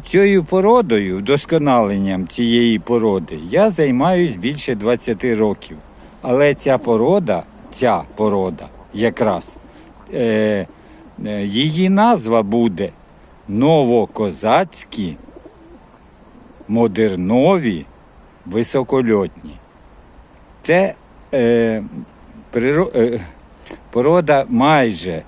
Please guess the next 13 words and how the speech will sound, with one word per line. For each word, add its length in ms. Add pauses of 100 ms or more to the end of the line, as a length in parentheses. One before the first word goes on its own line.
(200)
доведена 840
до 480
якогось 640
логічного, 880 (640)
м, 340 (340)
е, 40 (1900)
початку, 720 (840)
але 520 (1040)
на 180
неї 420
нема 440 (100)
ні 280
стандарта, 1000